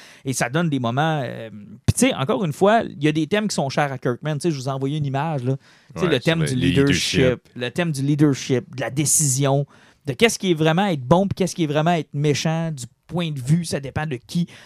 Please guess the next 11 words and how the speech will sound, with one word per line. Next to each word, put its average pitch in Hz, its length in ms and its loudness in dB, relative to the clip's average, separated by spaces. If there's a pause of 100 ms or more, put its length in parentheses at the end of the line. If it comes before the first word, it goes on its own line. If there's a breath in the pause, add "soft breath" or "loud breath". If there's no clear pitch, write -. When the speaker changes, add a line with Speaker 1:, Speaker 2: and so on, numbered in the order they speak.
(180 loud breath)
Speaker 1:
Non, 240 160 6
vraiment, 208 300 0
une, 143 240 -6
une 170 160 4
excellente 208 420 2
série, 175 380 0
je 185 40 -4
vous 151 80 -2
le 135 60 -6
conseille, 160 460 -2
euh, 120 280 -2